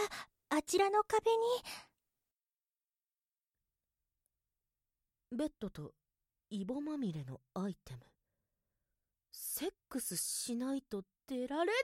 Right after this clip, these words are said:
Speaker 2: ない部屋？ふ、ふざけて。まさか。
Speaker 1: あ、はい。真実のようです。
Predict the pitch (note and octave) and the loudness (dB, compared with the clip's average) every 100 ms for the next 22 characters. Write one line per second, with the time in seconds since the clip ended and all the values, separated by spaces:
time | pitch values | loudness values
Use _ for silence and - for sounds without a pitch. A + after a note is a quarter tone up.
0 | C#5+ F4+ F4 G4+ F#4+ F4+ D#5+ F#5 C5+ - | 10 10 10 10 12 12 12 10 6 2
1 | - - _ _ _ _ _ _ _ _ | -10 -20 _ _ _ _ _ _ _ _
2 | _ _ _ C#4+ - - _ _ A#3+ - | _ _ _ -4 -4 -14 _ _ -4 -4
3 | _ - - G#3+ - C4+ - - E4 - | _ -20 -2 0 2 2 8 10 10 6
4 | _ _ _ - - _ _ _ G#3+ - | _ _ _ -16 -16 _ _ _ -8 -8
5 | - - - C#4 - - - D4+ - - | -14 -8 -6 -6 -8 -10 -14 -14 -16 -20
6 | _ _ _ _ _ _ _ _ _ - | _ _ _ _ _ _ _ _ _ 0
7 | D4+ - - A4+ B4+ G#4 - - - - | 0 0 0 6 6 4 -6 -10 -12 -16
8 | _ - - G#4+ A4+ B4+ - G#4+ F4 C#4 | _ -4 6 8 10 8 6 4 6 8
9 | E4 G#4+ A4 | 8 10 6